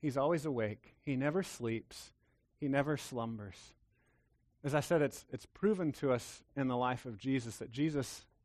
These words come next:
entered into the suffering with us and suffered for us on the cross. So the,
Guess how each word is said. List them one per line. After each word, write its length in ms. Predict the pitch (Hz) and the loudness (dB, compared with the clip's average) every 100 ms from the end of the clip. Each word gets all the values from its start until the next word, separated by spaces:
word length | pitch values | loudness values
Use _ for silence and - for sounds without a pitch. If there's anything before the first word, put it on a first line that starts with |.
| _ - | _ -4
entered 300 | 151 151 135 | 0 2 4
into 220 | 135 135 | 4 2
the 100 | 117 | 0
suffering 600 | - 120 - 120 107 107 - _ _ _ _ | 2 2 2 -4 -2 -4 -12 _ _ _ _
with 320 | 120 147 - | 2 2 2
us 520 | 107 98 104 - - - _ _ _ _ - | 0 0 -4 -10 -12 -16 _ _ _ _ -2
and 240 | 135 135 | 0 0
suffered 520 | - 135 - 131 107 - | 2 2 4 2 2 -6
for 440 | - - 143 135 101 | -20 0 4 4 2
us 400 | 92 - - - _ _ _ - | -2 -6 -14 -16 _ _ _ -8
on 160 | 117 | -4
the 60 | 107 | -4
cross. 420 | - 135 110 98 | 0 4 4 2
So 160 | - 131 | -2 0
the, 180 | 123 | 2